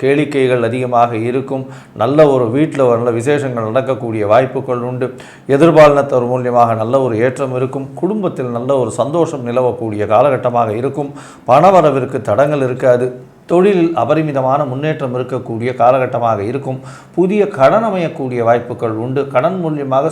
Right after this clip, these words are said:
சுப செலவுகள் வரக்கூடிய வாய்ப்புகள் நிச்சயமாக உண்டு. படிக்கக்கூடிய மாணவர்களுக்கு நல்ல ஒரு ஏற்றம் இருக்கும்.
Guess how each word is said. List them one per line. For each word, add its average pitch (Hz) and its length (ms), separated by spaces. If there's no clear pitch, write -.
சுப 170 160
செலவுகள் 165 500
வரக்கூடிய 117 480
வாய்ப்புகள் 113 440
நிச்சயமாக 127 480
உண்டு. 127 360
படிக்கக்கூடிய 156 680
மாணவர்களுக்கு 156 760
நல்ல 131 240
ஒரு 110 180
ஏற்றம் 120 360
இருக்கும். 113 320